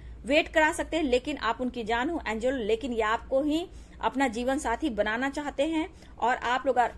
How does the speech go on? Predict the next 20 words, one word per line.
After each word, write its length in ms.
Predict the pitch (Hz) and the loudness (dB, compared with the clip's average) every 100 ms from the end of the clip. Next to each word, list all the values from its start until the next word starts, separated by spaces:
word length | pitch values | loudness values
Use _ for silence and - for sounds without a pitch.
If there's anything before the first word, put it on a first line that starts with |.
| - | 0
इनर 260 | 277 302 | 2 4
वर्क 200 | 262 269 | 2 -2
कर 180 | - 254 | 2 0
रहे 120 | 247 | 2
हो, 100 | 262 | 0
हार्ड 280 | 285 247 220 | -2 0 2
वर्क 200 | 214 214 | 4 2
कर 180 | - 220 | 4 2
रहे 100 | 220 | 2
हो 60 | 220 | 2
बाबू, 360 | 226 226 440 - - - | 2 2 -2 -4 -20 -4
तो 60 | 233 | -2
ये 260 | 247 269 | 0 0
छोड़ना 420 | 302 - 226 226 269 | 0 0 0 2 2
नहीं। 260 | 262 302 | 2 0
अगर 340 | - 240 320 349 | 4 8 10 8
नहीं 200 | 359 294 | 2 2
कर 200 | 247 220 | 4 6
रहे 160 | 214 | 4
हो 280 | 240 320 440 | 4 4 2